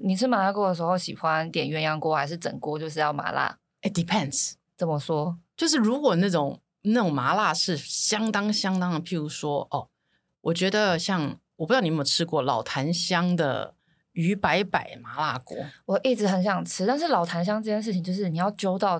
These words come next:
Speaker 1: 大概八到十个人才好，好意思说，“哎，我们去吃老坛香。”
Speaker 2: 嗯。
Speaker 1: 对，然后像鱼摆摆，哎，鱼摆摆有个人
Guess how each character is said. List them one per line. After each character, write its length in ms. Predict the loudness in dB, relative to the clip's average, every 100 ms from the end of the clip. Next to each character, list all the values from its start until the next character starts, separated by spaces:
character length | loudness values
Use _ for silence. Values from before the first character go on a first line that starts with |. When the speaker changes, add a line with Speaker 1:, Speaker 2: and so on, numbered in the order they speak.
| -4
Speaker 1:
大 80 | -6
概 100 | -2
八 300 | -2 0 2
到 160 | 4 2
十 220 | 0 -2
个 80 | -2
人 160 | -2
才 160 | 0 0
好， 240 | 0 0 0
好 240 | 0 0
意 40 | 0
思 120 | 0
说 120 | 0
，“哎， 80 | 0
我 80 | 0
们 100 | -2
去 80 | -4
吃 200 | -2 0
老 160 | 0
坛 200 | -2 -6
香。” 160 | -6 -6 -8 -4
Speaker 2:
嗯。 380 | 0 2 0 -4
Speaker 1:
对， 140 | 0 2
然 140 | 2 2
后 100 | 2
像 180 | 2 2
鱼 120 | 0
摆 180 | 2 2
摆， 140 | 2
哎， 200 | 0 -2 -6 -6
鱼 80 |
摆 140 | -2 0
摆 80 | 0
有 100 | 0
个 180 | 0 0
人 140 | 0